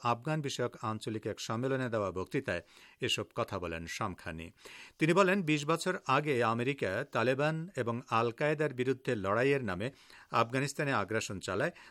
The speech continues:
তখন তারা দাবি করেছিল, আফগানিস্তানকে রোল মডেল এবং অনুপ্রেরণার উৎসে পরিণত করবে তারা, কিন্তু তা না করে তারা বরং আফগানিস্তানের পরিস্থিতি আগের চেয়ে আরও খারাপ করেছে। ইরান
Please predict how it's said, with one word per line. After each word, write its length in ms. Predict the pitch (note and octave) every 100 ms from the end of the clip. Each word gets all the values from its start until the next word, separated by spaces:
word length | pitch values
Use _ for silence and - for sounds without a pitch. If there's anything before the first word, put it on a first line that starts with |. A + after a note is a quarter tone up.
| _
তখন 240 | C#3 E3
তারা 200 | E3 D3 C3
দাবি 280 | A2 A2 D3+
করেছিল, 420 | E3 E3 - F3+ F3+
আফগানিস্তানকে 760 | A#2+ A#2+ C3 C3 E3 D#3 C3 A2 - _ -
রোল 280 | A#2 D3+ D#3+
মডেল 340 | A#2 F#2 F2+ F2+ - _ -
এবং 180 | A#2 A#2 -
অনুপ্রেরণার 640 | B2+ C#3 E3 E3 D3+ C#3+ C#3+
উৎসে 300 | C#3+ D3 - D3+
পরিণত 380 | A#2+ G#2 G2 G2
করবে 320 | G#2+ G2+ E2
তারা, 260 | - D#2+ F2 -
কিন্তু 260 | - G#2+ A2+ -
তা 120 | - G#2+
না 180 | A2 A2
করে 260 | - E3 A2 - - -
তারা 200 | - G2 G#2
বরং 200 | A2+ A2+ -
আফগানিস্তানের 640 | B2+ A#2+ C#3+ D3+ - D3+ C#3+
পরিস্থিতি 540 | C3 B2+ - C#3+ B2 A2 - - -
আগের 320 | A#2 A#2+ C#3+
চেয়ে 220 | - A#2 F#2
আরও 140 | E2 E2
খারাপ 300 | - G#2+ A#2 -
করেছে। 400 | - D#2+ - - E2 - _ _ _ _ _ _ _ _ _ _ _ _ _ _ _ - - - - - - - _ _ _ -
ইরান 260 | D3 F3+